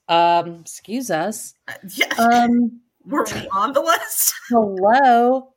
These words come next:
Speaker 1: Oh, it's all guys.
Speaker 2: Oh,
Speaker 1: Taylor
Speaker 2: okay.
Speaker 1: Lautner, uh, Dax Shepard, Nick Viall, ugh,
Speaker 2: I was gonna
Speaker 1: and
Speaker 2: wonder if
Speaker 1: Dom,
Speaker 2: he was on there. Yeah.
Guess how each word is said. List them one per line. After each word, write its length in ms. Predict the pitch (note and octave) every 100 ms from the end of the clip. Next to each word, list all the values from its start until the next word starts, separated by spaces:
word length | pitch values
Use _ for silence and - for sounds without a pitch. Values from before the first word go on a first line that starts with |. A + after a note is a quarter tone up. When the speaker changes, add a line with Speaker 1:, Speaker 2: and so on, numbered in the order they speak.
| _ _
Speaker 1:
Oh, 100 | F#3
it's 120 | D3
all 220 | - F3+
guys. 400 | E3+ C#3+ C3 C#3+ - _
Speaker 2:
Oh, 240 | C#4+ G3+ -
Speaker 1:
Taylor 320 | G#3 A#3+ A3
Speaker 2:
okay. 80 | E3+
Speaker 1:
Lautner, 580 | F3 G3+ E3 C#3+ E3 G#3 _ _ _ _ _ _ _ _ _ _
uh, 220 | E3 D#3
Dax 480 | D3 C#3+ F3+ G#3+ G#3+
Shepard, 600 | - A3+ G#3 D3+ E3+ G3 _ _ _ _ _
Nick 340 | E3+ F#3+ - _
Viall, 540 | D3 D3+ G#3+ B3+ A#3+ -
ugh, 260 | C#3 C3+ C3+ - -
Speaker 2:
I 60 |
was 80 | G#3+
gonna 160 | A3 C4
Speaker 1:
and 100 | -
Speaker 2:
wonder 280 | G3+ F3 D#3+
if 40 |
Speaker 1:
Dom, 60 | F3+
Speaker 2:
he 80 |
was 80 | E3
on 140 | D#3 C3+
there. 280 | C3+ C#3+ D3
Yeah. 280 | C#3+ C#3+